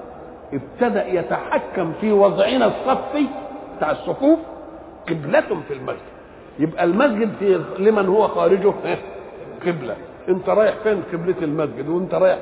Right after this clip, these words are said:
فين؟ اللي جاي من الازهر واللي جاي من هنا مش عارف ايه، رايح فين؟ آه، "يجعلوا بيوتكم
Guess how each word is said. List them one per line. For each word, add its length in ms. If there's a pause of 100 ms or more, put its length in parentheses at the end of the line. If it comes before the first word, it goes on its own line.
فين؟ 100
اللي 340
جاي 180
من 100
الازهر 480
واللي 200
جاي 160
من 120
هنا 280
مش 220
عارف 180 (100)
ايه، 160 (280)
رايح 260 (100)
فين؟ 180 (880)
آه، 280
"يجعلوا 560
بيوتكم 560